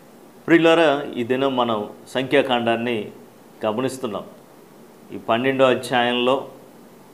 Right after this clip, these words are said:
మోషే ఒక కుషైట్ ఉమెన్, కూష్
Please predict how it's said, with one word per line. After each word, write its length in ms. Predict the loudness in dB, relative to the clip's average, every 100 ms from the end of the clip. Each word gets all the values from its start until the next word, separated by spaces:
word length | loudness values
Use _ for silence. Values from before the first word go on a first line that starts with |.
| -20
మోషే 680 | -8 -2 -2 2 2 2 -2 -14 -20 -20 -20 -20 -20 -20 -20 -16
ఒక 180 | -6 0 2 0 -4 -6 -6 -20 -10
కుషైట్ 540 | -6 -2 2 2 0 -6
ఉమెన్, 420 | -4 -2 -2 -4 -6
కూష్ 440 | 2 2 2 -2